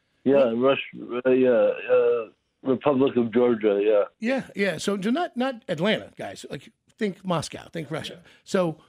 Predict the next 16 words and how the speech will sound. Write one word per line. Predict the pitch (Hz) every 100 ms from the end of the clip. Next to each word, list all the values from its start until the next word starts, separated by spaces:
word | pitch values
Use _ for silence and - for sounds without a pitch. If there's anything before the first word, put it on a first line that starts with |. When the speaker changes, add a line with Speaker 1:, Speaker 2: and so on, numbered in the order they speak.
| _ - -
Speaker 2:
you | 247
Speaker 1:
Yeah. | 277
Speaker 2:
end | 240
up | 190
there | 202 196
with | 175
this, | 151 -
was | 180 175
it, |
there | 170
was | 147
a | 156
singer | 349 359
for | 170
the | 131
Lumineers, | 127 120 113 127 170